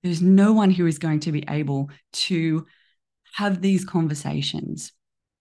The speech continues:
what sets us apart is that every mentor on our team shares this background with you. We're not just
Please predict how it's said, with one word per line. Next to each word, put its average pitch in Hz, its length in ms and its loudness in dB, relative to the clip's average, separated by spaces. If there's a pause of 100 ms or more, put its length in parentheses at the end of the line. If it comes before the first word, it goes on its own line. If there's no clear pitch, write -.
(220)
what 185 220 0
sets - 340 -6
us 196 160 -4
apart 196 480 -2
is 175 140 -2
that - 220 -8
every 196 300 2
mentor 185 460 2
on 165 80 -2
our 143 140 -2
team 147 280 -4
shares 147 380 -6
this 143 180 -8
background 139 440 -6
with 143 180 -6
you. 139 80 -4
We're 160 140 0
not 175 420 0 (380)
just - 440 -8